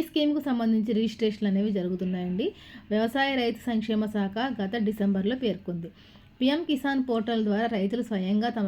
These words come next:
పేరును రిజిస్ట్రేషన్ చేసుకోవచ్చు. వెరిఫికేషన్ తర్వాత సంబంధిత రాష్ట్రము లేదా యూటీ ఈ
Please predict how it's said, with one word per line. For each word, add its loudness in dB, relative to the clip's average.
పేరును 2
రిజిస్ట్రేషన్ 0
చేసుకోవచ్చు. -8
వెరిఫికేషన్ 4
తర్వాత 0
సంబంధిత 2
రాష్ట్రము 0
లేదా -2
యూటీ 0
ఈ 2